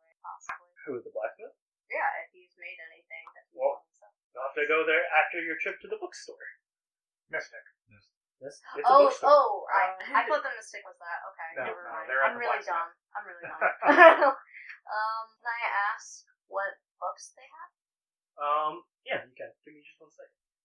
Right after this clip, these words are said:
Speaker 2: Uh, the bookstore's name is the Hovering Rug.
Speaker 3: Love it.
Speaker 1: Hovering Rug.
Speaker 2: The Hovering Rug.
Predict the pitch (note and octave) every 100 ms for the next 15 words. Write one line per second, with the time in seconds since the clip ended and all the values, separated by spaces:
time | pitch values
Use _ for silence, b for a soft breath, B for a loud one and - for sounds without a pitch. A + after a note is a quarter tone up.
0 | _ D3 D#3 F3+ F#3 G#3 A3 F#3 F#3 F#3+
1 | F#3+ F3 D#3+ - G#3 F#3+ F#3 E3+ D3+ D3
2 | D#3 - _ G#2+ G#2+ C3 - - _ -
3 | - - - _ - _ _ A#2+ - -
4 | F3 D#3+ D#3 B2 A#2